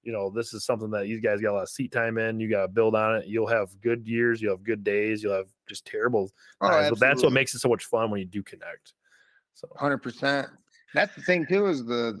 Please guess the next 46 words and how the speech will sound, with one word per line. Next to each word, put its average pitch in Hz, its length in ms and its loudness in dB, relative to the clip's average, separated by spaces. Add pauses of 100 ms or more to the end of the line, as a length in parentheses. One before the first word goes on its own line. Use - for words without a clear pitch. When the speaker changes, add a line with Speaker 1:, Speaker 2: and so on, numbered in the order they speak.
Speaker 2:
I 120 80 -4
think 120 200 -4
the 117 80 -2
biggest 123 400 -4
thing 123 220 -4
that, 117 280 -2 (880)
the 120 180 -6
reason 147 340 4
I 131 140 2
think 120 220 0
I'm 120 160 2
so 127 300 2
in, 113 200 -2
you 117 140 -6
know, 107 180 -8
so 113 300 -6
enthused 120 580 0
with 123 180 -2
the 110 80 -4
fishing 120 400 -2
is, 107 280 -2 (220)
you 123 100 -2
know, 107 140 0
the 107 80 -2
fish 135 240 2
are 131 80 4
under 127 180 4
the 120 60 4
water. 123 420 4 (640)
So - 180 -6
no 113 120 -2
matter 147 260 2
what, 170 200 2
I'm 156 100 -4
not 147 160 -4
gonna 139 180 -8
see 160 240 -6
'em. 113 220 -8 (260)
So 120 260 -4 (100)
for 120 80 -4
me, 151 220 0
it's 139 140 0
Speaker 1:
Mm-hmm. 131 100 2
Speaker 2:
like, 117 120 -4
"Oh, 135 240 0
okay. 120 400 -2